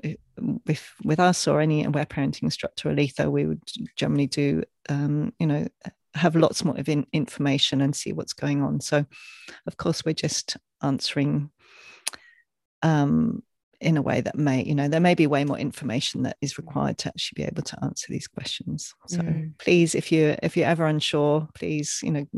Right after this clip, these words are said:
Speaker 1: go and, go and get a session or more from an aware parenting instructor or from Aletha.
Speaker 2: Mm, mm, beautiful.
Speaker 1: Okay,
Speaker 2: All right, next.
Speaker 1: next. So there's a few questions from the next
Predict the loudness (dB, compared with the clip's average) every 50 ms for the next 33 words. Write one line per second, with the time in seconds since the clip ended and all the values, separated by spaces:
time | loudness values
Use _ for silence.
0 | -4 -4 -2 -2 0 0 2 2 2 2 2 0 0 2 2 4 4 4 4 2
1 | 0 -2 -2 -2 -2 0 0 2 2 2 2 2 2 2 2 2 0 0 0 0
2 | 0 0 0 -2 -4 -6 -6 -4 -2 -2 0 0 -2 -2 -4 -4 -4 -4 -2 -2
3 | -2 -2 -2 -2 -2 -4 -6 -10 -10 -10 -10 -8 -8 -8 -8 -6 -4 -4 -2 -2
4 | -2 -4 -4 -4 -6 -6 -6 _ -8 -6 -6 -6 -8 -10 -14 -20 -14 -8 -4 -4
5 | -2 -2 -4 -6 -8 -12 _ -6 -4 -4 -2 0 0 0 0 0 -4 _ _ _
6 | _ _ _ -20 -20 -20 -20 -20 -20 -20 -20 -18 -18 -14 -12 -12 -12 -12 -2 2
7 | 4 4 6 8 8 8 8 6 2 -4 -4 0 0 2 4 6 6 6 6 4
8 | 0 -2 -2 -2 -2 -2 -2 0 0 2 4 6 8 10 12 12 12 12 12 10
9 | 10 8 6 4 2 0 0 2 4 4 6 6 6 6 6 6 6 4 4 2
10 | 0 -2 -2 0 0 0 0 0 -2 -4 -4 -2 0 0 0 0 -2 -4 -6 -8
11 | -10 -10 -8 -8 -10 -10